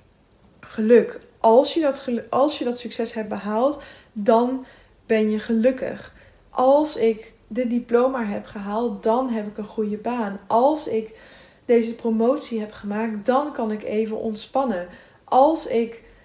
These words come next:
zoveel geld heb verdiend, dan kan ik een huis kopen. Als ik zo oud ben, dan kan ik kinderen krijgen. En die als dan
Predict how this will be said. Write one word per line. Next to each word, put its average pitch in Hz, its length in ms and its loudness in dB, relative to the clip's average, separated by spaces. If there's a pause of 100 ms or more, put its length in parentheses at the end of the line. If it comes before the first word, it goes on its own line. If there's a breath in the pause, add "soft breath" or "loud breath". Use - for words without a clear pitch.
zoveel 240 340 2
geld 262 340 0
heb 254 160 -2
verdiend, 220 560 -4
dan 294 280 0
kan 220 200 -4
ik 208 140 -8
een 202 100 -6
huis 240 420 -4
kopen. 190 500 -8 (240 loud breath)
Als 311 360 2
ik 247 120 -8
zo 240 240 0
oud 247 340 0
ben, 208 300 -4
dan 269 300 0
kan 214 200 -6
ik 202 200 -8 (480 soft breath)
kinderen 294 420 0
krijgen. 214 300 -4
En 233 80 0
die 240 160 -2
als 269 320 4
dan 269 320 2